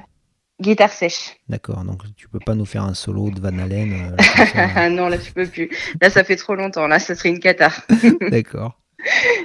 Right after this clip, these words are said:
Speaker 1: Et, euh, donc voilà, oui, puis en, au lycée, j'avais fait, euh, j'avais pris l'option, euh, histoire des arts aussi. Donc, euh, voilà, j'ai appris aussi énormément de choses sur la, l-,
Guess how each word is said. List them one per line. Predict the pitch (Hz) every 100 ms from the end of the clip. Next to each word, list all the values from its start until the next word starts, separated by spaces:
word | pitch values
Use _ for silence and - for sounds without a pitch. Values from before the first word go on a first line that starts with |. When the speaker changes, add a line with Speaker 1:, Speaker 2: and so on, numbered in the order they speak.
| - - - -
Speaker 1:
Et, | 214 214
euh, | 208 208 202
donc | 226 226
voilà, | 214 208 214 196
oui, | 233
puis | 220 226
en, | 196 196 185
au | 180
lycée, | 202 202 240 262
j'avais | 220 190 185
fait, | - 208 190
euh, | 185
j'avais | 196
pris | 190 220
l'option, | 202 196 - 214 208
euh, | 175 165 117 -
histoire | 202 - 220 202
des | 202
arts | 180 165
aussi. | 160 165 - -
Donc, | 180 170 165
euh, | 175 170 165
voilà, | 156 170 170
j'ai | 160
appris | 147 - - 175 170
aussi | 170 - 185
énormément | 175 165 165 165
de | 160
choses | 170 - 190
sur | - 175
la, | 165 160 160
l-, | 160